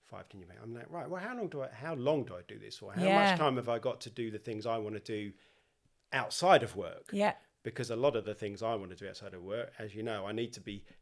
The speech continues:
Speaker 1: reasonably fit to do.
Speaker 2: You certainly do.
Speaker 1: Yeah. So,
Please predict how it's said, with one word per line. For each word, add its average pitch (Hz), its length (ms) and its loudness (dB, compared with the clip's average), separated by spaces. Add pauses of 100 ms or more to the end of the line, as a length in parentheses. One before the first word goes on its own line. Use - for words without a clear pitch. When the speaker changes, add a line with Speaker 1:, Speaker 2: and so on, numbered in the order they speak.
(120)
Speaker 1:
reasonably 120 680 0
fit - 280 -6
to 101 100 -12
do. 98 400 -4 (100)
Speaker 2:
You 240 140 4
certainly 220 320 8
do. - 140 6 (220)
Speaker 1:
Yeah. 127 220 4 (180)
So, 151 580 6